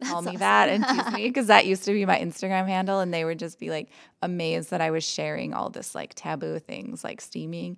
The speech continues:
Speaker 1: And so my daughter has, like, become their, like, little consultant and, like,
Speaker 2: Mm-hmm.
Speaker 1: encouraging all of her friends to steam and just, like, cannot believe how many period problems her friends are having and needing to be on,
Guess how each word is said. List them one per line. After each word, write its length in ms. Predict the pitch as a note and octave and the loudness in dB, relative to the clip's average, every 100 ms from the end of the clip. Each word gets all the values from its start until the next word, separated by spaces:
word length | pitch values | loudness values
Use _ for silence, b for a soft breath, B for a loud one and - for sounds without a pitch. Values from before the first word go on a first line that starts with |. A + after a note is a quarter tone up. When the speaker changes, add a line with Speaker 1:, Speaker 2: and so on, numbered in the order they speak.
| B B B | B B B
Speaker 1:
And 160 | - G3 | -4 -2
so 320 | - F3+ F3 B B B - | 2 2 2 B B B -8
my 160 | F3 | -6
daughter 440 | E3+ F#3 G3 G#3+ G3+ | -2 0 2 2 0
has, 200 | F3+ E3+ | 0 -2
like, 200 | E3+ F3+ | -4 -6
become 460 | E3+ - E3+ E3 | -8 -6 -6 -4
their, 340 | D#3+ D#3 D#3 D#3 B _ | -4 -4 -4 -6 B _
like, 220 | F3+ - | -8 -6
little 220 | E3+ E3+ | -6 -6
consultant 720 | E3+ E3+ E3 - E3 - D3+ D3+ | -6 -10 -8 -6 -6 -6 -8 -6
and, 140 | D#3+ | -6
like, 160 | D#3 G#3+ | -6 -6
Speaker 2:
Mm-hmm. 180 | G#3 | -6
Speaker 1:
encouraging 480 | A3 F3 E3 E3+ F3 | -6 -4 -6 -4 -4
all 160 | E3 E3+ | -2 -2
of 80 | E3 | -4
her 120 | E3 | -8
friends 340 | - F3 E3+ | -6 -6 -6
to 100 | - | -10
steam 460 | - - F#3 F3 D#3+ | -10 -6 -4 -4 -4
and 120 | E3 | -4
just, 200 | E3+ E3 | -6 -6
like, 260 | E3+ D#3+ - B B - | -8 -8 -10 B B -12
cannot 340 | F3+ D#3+ - | -6 -6 -6
believe 580 | E3+ E3+ F#3 F#3 F3 E3 B B _ | -6 -6 -4 -4 -6 -8 B B _
how 320 | - F3 E3 | -6 -4 -2
many 240 | D#3+ D#3+ | -4 -6
period 480 | - E3+ E3+ F#3 E3+ | -8 -6 -4 -4 -6
problems 400 | - D#3 D#3 D#3 | -6 -6 -6 -8
her 100 | F3 | -10
friends 380 | D3 E3 F3+ F3+ | -8 -6 -2 -2
are 140 | E3 | -4
having 440 | E3+ D#3+ D#3 D#3 D#3 | -4 -6 -6 -6 -6
and 100 | D#3 | -6
needing 280 | D#3+ E3 E3 | -6 -6 -8
to 60 | - | -8
be 140 | - | -8
on, 240 | - - | -8 -8